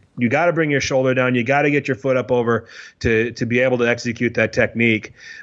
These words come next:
Um, and it was finished really well. Bounce went in, uh, two nil Napoli, and, uh, the celebrations were, uh, were, were, celebrations were <laughs> beginning, and Napoli were, uh, ready to pull off the shock.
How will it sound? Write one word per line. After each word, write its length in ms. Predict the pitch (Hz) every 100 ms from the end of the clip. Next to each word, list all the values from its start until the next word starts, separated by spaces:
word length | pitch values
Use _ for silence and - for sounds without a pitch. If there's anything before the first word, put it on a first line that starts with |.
| -
Um, 580 | 113 113 110 110 104 95 -
and 180 | 123 120
it 80 | 120
was 160 | 117 113
finished 300 | 156 147 -
really 200 | 135 127
well. 240 | 120 120
Bounce 380 | 117 127 127 123
went 200 | 123 120
in, 240 | 113 113 - - - _
uh, 500 | 110 107 107 107 107 120 _
two 180 | - 160
nil 220 | 143 131
Napoli, 580 | 120 127 123 120 113 110
and, 340 | 110 110 107
uh, 180 | 113 110
the 100 | 107
celebrations 800 | 104 143 139 123 127 120 120 110
were, 320 | 113 117 110 110
uh, 300 | 107 104 101
were, 160 | 107 110
were, 260 | 113 123 123 _
celebrations 500 | - 151 156 156 143
were 80 | 131
<laughs> 180 | 123 123
beginning, 440 | - 160 139 107 - - - -
and 120 | 123
Napoli 500 | 131 143 135 131 123
were, 380 | 117 123 120 117
uh, 140 | 113
ready 260 | 110 127 131
to 80 | 117
pull 200 | 135 120
off 140 | 110
the 80 | -
shock. 420 | - 110 87 -